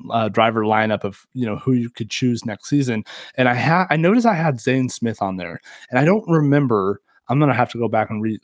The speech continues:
re-listen to some of our older episodes and try to figure out, <laughs> or, you know, just Google it, um, and try to figure out what is, why exactly did I put Zane Smith on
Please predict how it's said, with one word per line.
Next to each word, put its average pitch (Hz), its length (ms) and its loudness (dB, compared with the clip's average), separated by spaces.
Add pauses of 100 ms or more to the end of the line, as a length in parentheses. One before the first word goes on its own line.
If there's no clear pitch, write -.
re-listen 117 680 -2
to 104 100 -4
some 107 220 -4
of 101 140 -6
our 101 180 0
older 107 300 -2
episodes 110 440 -2
and 98 80 -8
try 104 160 -4
to 98 80 -6
figure 104 280 -8
out, 98 400 -2
<laughs> - 40 -8
or, 143 260 4
you 117 120 0
know, 104 100 0
just 98 240 -8
Google 98 320 -6
it, 107 160 -4 (320)
um, 104 540 0 (760)
and 123 160 2
try 147 160 4
to 165 60 2
figure 160 240 2
out 117 140 2
what 165 200 2
is, 160 160 -4
why 156 240 -2
exactly 156 460 0
did 120 80 0
I 117 100 2
put 123 240 -6
Zane 113 220 -4
Smith 113 280 -6
on 98 240 -6